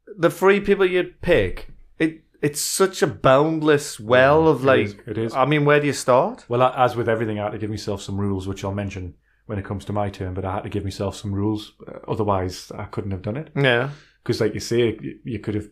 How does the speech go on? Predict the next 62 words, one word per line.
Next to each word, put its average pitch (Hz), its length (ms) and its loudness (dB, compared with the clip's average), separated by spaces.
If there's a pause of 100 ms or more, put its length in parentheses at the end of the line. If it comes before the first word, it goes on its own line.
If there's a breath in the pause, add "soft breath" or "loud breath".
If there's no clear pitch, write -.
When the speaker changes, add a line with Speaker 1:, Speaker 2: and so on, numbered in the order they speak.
(140)
Speaker 2:
sh-, - 260 -18
fucking 117 280 -8
hell, 117 200 -4
you 104 60 -6
could 104 80 -8
just - 160 -12
choose 107 160 -4
anybody. 135 500 -4 (160)
Speaker 1:
Mm-hmm. 117 300 -6
Speaker 2:
You 127 40 2
could 139 120 4
literally 147 240 2
pick - 520 -2 (140)
a 143 100 2
name. 110 440 2 (1000)
Actually, 113 200 -8
I'm 120 60 -6
just - 100 -12
starting 98 240 -6
to 92 60 -8
realise 95 300 -6
why 98 120 -4
this 98 140 -4
is 90 120 -10
a 92 60 -8
bad 92 200 -10
question. 113 380 -10
<laughs> 523 60 -4 (400 loud breath)
No, 139 80 4
you 131 80 4
could 143 80 0
just 143 140 -2
pick 170 140 2
a 143 40 2
name 143 240 4
and 113 80 -4
then 107 80 -2
come 131 160 0
up 117 40 -8
with 110 100 -6
the 110 60 -2
reason 110 220 -4
why 104 140 0
you've 104 120 -2
chosen 117 240 -4
that 123 120 -6
person. 135 400 -6 (240 loud breath)
So 143 180 4
that's 131 180 0
why, 127 120 4
I, 113 120 0
like 117 180 0
I 104 40 -2
say, 101 160 -4
I 104 60 -4
gave 104 140 -4
myself 101 260 -8
some 98 140 -12
rules 95 240 -8
and 101 80 -8
that 95 120 -6
helped. - 280 -14